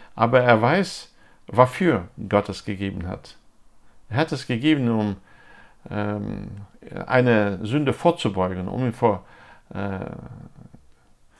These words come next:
Überheblichkeit zu schützen, vor Hochmut zu schützen. Also Leid als Präventionsmaßnahme. Ja, Leid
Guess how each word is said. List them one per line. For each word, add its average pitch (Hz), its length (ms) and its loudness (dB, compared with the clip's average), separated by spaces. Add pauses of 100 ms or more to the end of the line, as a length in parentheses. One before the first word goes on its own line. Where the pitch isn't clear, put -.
(100)
Überheblichkeit 113 880 2
zu - 220 -8
schützen, 117 420 -4
vor - 240 -4
Hochmut 151 400 -2
zu - 260 -16
schützen. - 460 -8 (840)
Also 104 500 -2 (160)
Leid 98 360 0
als 95 200 -4
Präventionsmaßnahme. 98 1300 -4 (1700)
Ja, 147 360 4 (920)
Leid 127 720 4